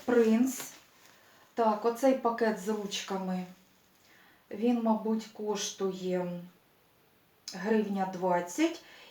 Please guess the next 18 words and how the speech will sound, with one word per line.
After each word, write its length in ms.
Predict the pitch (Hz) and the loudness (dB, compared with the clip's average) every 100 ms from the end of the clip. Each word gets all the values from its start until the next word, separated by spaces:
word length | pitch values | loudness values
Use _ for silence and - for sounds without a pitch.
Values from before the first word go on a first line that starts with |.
| - | -6
І 140 | 247 | -2
яблука 600 | 226 262 311 302 247 240 | 0 4 4 4 0 0
по 160 | 226 233 | 2 2
двадцять 640 | 226 247 240 - 233 226 | 4 2 2 6 4 4
вісім 720 | 220 220 214 220 220 - 202 196 | 2 2 2 -4 -4 -4 -4 -2
гривень 640 | 190 190 185 180 220 233 | 0 2 2 2 0 0
за 120 | 277 | 0
кілограм. 560 | 277 311 320 311 320 311 | 0 2 4 4 4 2
Тут 260 | 277 240 | -2 0
їх 140 | 233 226 | -2 0
кіло 280 | 247 240 | 2 4
вісімсот 680 | 220 208 214 220 220 339 370 - - - - | 2 0 -2 -2 0 0 0 -4 -20 -20 -8
на 160 | 226 240 | 0 2
п'ятдесят 560 | 247 240 240 233 240 | 4 6 4 4 2
одну 240 | 233 220 220 | 2 4 2
гривню 400 | 226 320 339 330 | 4 4 4 -2
шістдесят 680 | - 196 190 185 196 185 | -2 -2 -2 -2 0 -2
п'ять 360 | - 220 240 - | -2 0 0 -2